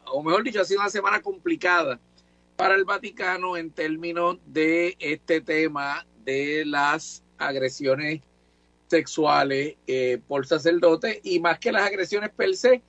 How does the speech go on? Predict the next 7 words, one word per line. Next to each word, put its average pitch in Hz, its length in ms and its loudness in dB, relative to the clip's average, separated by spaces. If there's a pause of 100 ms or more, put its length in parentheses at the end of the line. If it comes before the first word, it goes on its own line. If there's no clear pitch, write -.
(340)
la, 160 360 4
la 165 240 2
inacción 180 960 -2 (500)
de, 147 440 -8
de 139 280 -4
importantes 143 880 2
líderes 143 560 6